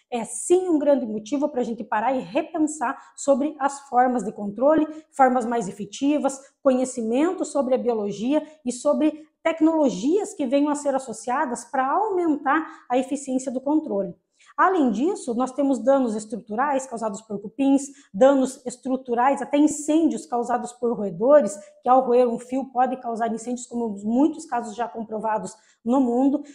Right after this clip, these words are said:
Então, nós temos muitos danos econômicos associados a pragas e nós temos também danos à saúde,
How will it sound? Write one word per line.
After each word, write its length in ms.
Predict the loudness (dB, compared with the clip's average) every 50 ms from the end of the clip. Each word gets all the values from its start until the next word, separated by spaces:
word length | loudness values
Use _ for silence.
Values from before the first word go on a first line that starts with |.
| _ _ -10
Então, 160 | 0 0 2
nós 160 | 2 2 0
temos 260 | 0 0 0 0 0 -4
muitos 640 | -8 -6 0 2 6 6 6 6 4 0 -4 -4 -2
danos 480 | 2 2 4 4 2 0 -2 -6 -14 -8 -6
econômicos 960 | -6 -6 -6 -8 -2 0 0 2 2 2 2 2 2 0 0 -2 -2 -4
associados 480 | -4 -4 -4 -8 -8 -6 -8 -6 -6 -8
a 60 | -8
pragas 460 | -8 -6 -4 -4 -4 -2 -4 -6 -6 -8 _ _ _ _ 0
e 40 | 2
nós 160 | 2 2 2
temos 220 | 2 2 2 2
também 400 | 2 0 0 0 2 2 2 2
danos 400 | 4 4 4 6 4 2 2 2
à 100 | 2 0
saúde, 1000 | 0 -2 -10 -6 -2 0 0 2 2 2 4 4 4 2 2 -2 -4 -4 -6 -6